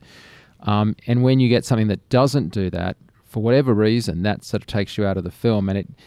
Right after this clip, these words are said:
it, there's no absolute. It's not as if you could say that will never work in any context. Just in this context, in this moment, in this story, with this,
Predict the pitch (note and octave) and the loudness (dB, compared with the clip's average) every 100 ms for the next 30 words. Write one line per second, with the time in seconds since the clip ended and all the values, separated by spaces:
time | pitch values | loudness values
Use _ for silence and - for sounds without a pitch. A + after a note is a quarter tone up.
0 | _ A#2 B2 B2 C#3+ B2+ C3 - A2+ A#2 | _ -4 -2 0 2 4 2 0 0 2
1 | G2 - E2+ - A2+ A2 - G2+ - - | 0 -2 -10 -2 0 0 0 -2 -4 -14
2 | _ _ _ - G2+ A2 - G2 - A2 | _ _ _ -8 -6 -4 -2 -2 0 2
3 | A#2 G#2 G2 G2 G2 - - A2 G#2+ G2+ | 2 2 -2 -2 -4 -10 -10 -4 -2 -2
4 | - G#2 A2 - - A2+ - G#2 - D3 | -2 -2 -2 -8 -10 -8 -8 -4 2 4
5 | C#3+ - A2+ G#2+ G#2 F#2+ - - A#2 A2 | 4 2 -4 -4 -6 -8 -8 -4 -2 -2
6 | - G2 G2 F#2+ - G#2+ G2+ G2 - G#2+ | -2 -4 -2 -4 -4 -4 -2 -4 -4 -2
7 | G2+ F2+ F#2+ G#2 - - | -2 -4 -4 -4 -4 -10